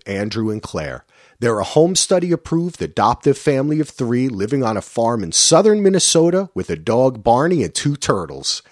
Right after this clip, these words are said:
They're able to adopt from anywhere in the United States and would love to answer any questions you may have. To learn more about them, check out their Facebook page at Andrew and Claire Adopt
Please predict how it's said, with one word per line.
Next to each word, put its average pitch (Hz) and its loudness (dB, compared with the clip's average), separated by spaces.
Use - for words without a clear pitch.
They're 143 6
able 196 6
to 165 2
adopt 151 2
from 104 -4
anywhere 180 0
in 185 0
the 175 -2
United 151 0
States - 0
and 104 -4
would 98 -4
love 120 0
to - -4
answer 110 -4
any 120 -2
questions 107 -4
you 92 -6
may 85 -4
have. 64 -10
To 151 2
learn 165 4
more 208 4
about 196 0
them, 113 -2
check - 2
out 156 0
their 110 0
Facebook 131 0
page 175 0
at 101 -2
Andrew 107 -4
and 104 -6
Claire 98 -2
Adopt 107 -2